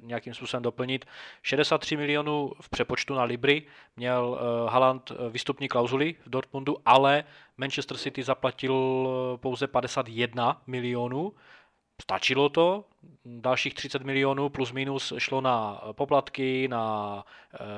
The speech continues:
bonusy, že jo, na, na podpisové bonusy a ag-, agentům samozřejmě poplatky a tak dále. No a Haaland si tedy vydělá tři sta sedmdesát pět tisíc, eh, liber týdně, což, což, s čím,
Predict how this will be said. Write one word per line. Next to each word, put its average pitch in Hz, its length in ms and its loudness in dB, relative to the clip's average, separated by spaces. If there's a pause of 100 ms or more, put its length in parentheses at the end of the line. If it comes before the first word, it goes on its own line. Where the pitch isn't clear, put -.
(220)
bonusy, 135 720 -2
že 120 100 -2
jo, 131 200 2
na, 117 200 -2
na 117 120 -4
podpisové 135 460 -4
bonusy 127 480 -2
a 113 300 0
ag-, 131 240 -2
agentům 135 420 -2
samozřejmě 139 380 -4
poplatky 131 360 -4
a - 20 -2
tak 104 140 -10
dále. 151 320 4 (520)
No 131 200 -2
a 127 340 4
Haaland 131 340 4
si - 100 -10
tedy 127 280 -4
vydělá 120 400 0
tři - 140 -6
sta - 160 -6
sedmdesát 127 380 -6
pět 123 120 -6
tisíc, 120 560 -10
eh, 120 40 -8 (380)
liber 120 320 -2
týdně, 151 460 -2 (320)
což, - 360 -6 (100)
což, 117 320 -12
s - 80 -10
čím, 117 200 -10